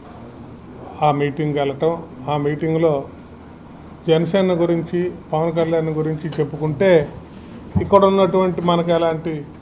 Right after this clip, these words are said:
వైసీపీ వాళ్ళకి ఇబ్బంది ఏమీ లేదు. ఏదో పూనకం వచ్చేసినట్టు అప్పటికప్పుడు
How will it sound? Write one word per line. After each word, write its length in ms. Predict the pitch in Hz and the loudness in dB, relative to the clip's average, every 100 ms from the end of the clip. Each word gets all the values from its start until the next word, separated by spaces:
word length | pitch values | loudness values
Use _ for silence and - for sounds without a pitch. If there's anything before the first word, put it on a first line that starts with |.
| - 160 - - - - - | -18 -16 -14 -14 -14 -16 -2
వైసీపీ 420 | 170 170 175 156 | 2 4 2 4
వాళ్ళకి 320 | 160 156 156 160 | 4 2 0 -4
ఇబ్బంది 340 | 143 143 135 | 0 0 0
ఏమీ 140 | 127 | -4
లేదు. 340 | 123 120 - - - - - - - - - - - - - - - - - - - - | -6 -8 -12 -16 -16 -18 -20 -20 -20 -20 -20 -20 -20 -20 -18 -18 -18 -20 -20 -20 -12 2
ఏదో 200 | 175 214 | 6 8
పూనకం 640 | 208 - - 202 214 202 | 6 -4 0 4 6 6
వచ్చేసినట్టు 640 | 202 170 190 147 170 165 165 | 4 4 2 2 0 2 4
అప్పటికప్పుడు 720 | 156 143 143 151 147 135 | 2 2 -2 -2 -2 -4